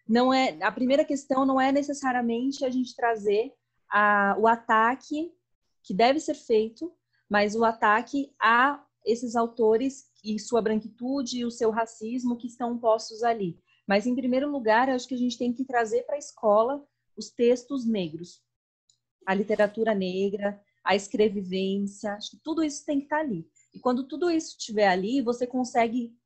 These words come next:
ter, é, essas diversas vozes, elas inclusive podem se contrapor. Eu não sou contrária a gente trazer um texto que tem uma manifestação racista numa, na escola, desde que a gente traga problematizando.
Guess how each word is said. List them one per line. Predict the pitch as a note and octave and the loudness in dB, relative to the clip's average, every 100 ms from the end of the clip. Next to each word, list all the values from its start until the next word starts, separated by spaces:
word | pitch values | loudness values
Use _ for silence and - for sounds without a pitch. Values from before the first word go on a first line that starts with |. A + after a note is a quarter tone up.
| _ | _
ter, | B3+ C#4 C#4 - F#3+ | 2 6 4 4 2
é, | G#3+ G#3+ F#3+ | 4 4 2
essas | G#3+ A#3+ G#3 | 0 0 0
diversas | A3 F#3+ A#3 C4 B3 G3 | -2 0 0 0 -4 -2
vozes, | F#3+ A3+ C4+ A3+ G#3+ | 2 4 2 0 0
elas | A3+ A3+ | 0 0
inclusive | B3 B3+ A#3+ B3+ | -2 -2 -4 -4
podem | B3+ A#3+ B3 A#3+ | 0 0 0 -6
se | - | -8
contrapor. | - B3+ C#4 D4+ G#3 F3+ F3 _ _ _ | -14 -6 -6 -2 -2 -2 -6 _ _ _
Eu | A3 | 0
não | A#3 C4+ | 2 2
sou | D4+ | 0
contrária | D4 C#4 C4 A#3 B3+ C4+ | -2 -2 2 4 4 4
a | B3 | 4
gente | A3+ A#3 | 2 -4
trazer | - A3+ G#3 | 2 2 2
um | A3+ | -2
texto | A#3 G#3 A#3+ - - | -2 2 0 0 -16
que | |
tem | A#3 A3+ | -10 -6
uma | A3+ | -4
manifestação | A3 A3+ A3+ G#3+ G#3+ A3 | -6 -8 -14 -18 -12 -8
racista | G#3 A3 - G#3+ - | -8 -10 -12 -14 -8
numa, | A3+ A3+ A3+ | -6 -6 -10
na | G#3 G#3+ | -8 -10
escola, | A3+ - A#3 G3 F3+ _ _ | -8 0 2 2 -4 _ _
desde | - G#3 G#3+ | -2 0 -2
que | - | -4
a | A3 | -2
gente | A3+ A3 | -2 -4
traga | A#3+ A3+ F#3+ G3+ G3+ E3 _ | -6 -2 -2 -2 -4 -6 _
problematizando. | G3+ G3 G3 G3 B3 A3 A3 F3 | -6 -4 -4 -4 -6 -4 -4 -4